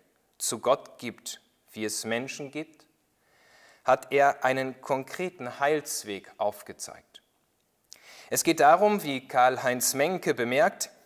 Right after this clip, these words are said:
in die Inkarnation des Sohnes eingestaltet zu werden oder, um es mit den Worten des Apostels zu sagen,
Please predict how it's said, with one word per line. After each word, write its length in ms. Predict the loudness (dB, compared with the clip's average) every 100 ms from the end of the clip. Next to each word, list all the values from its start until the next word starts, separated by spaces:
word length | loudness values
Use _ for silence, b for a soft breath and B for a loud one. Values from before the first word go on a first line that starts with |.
| _ _ -4
in 180 | -4
die 240 | -2 -6 -4
Inkarnation 800 | -6 2 4 4 2 0 0 0
des 140 | 0
Sohnes 460 | 0 0 0 -2 0
eingestaltet 880 | 0 2 -2 -4 0 2 2 -2 -6
zu 320 | -6 -6 -2
werden 300 | 2 4 2
oder, 420 | -2 0 2 0 -2 -14 _
um 140 | -10 -8
es 220 | -8 -6
mit 160 | -6
den 320 | -6 -8 -8 -2
Worten 320 | 0 0 -6
des 160 | -4
Apostels 580 | -2 -2 -2 -2 -2 -2
zu 120 | 0
sagen, 420 | 4 6 6 2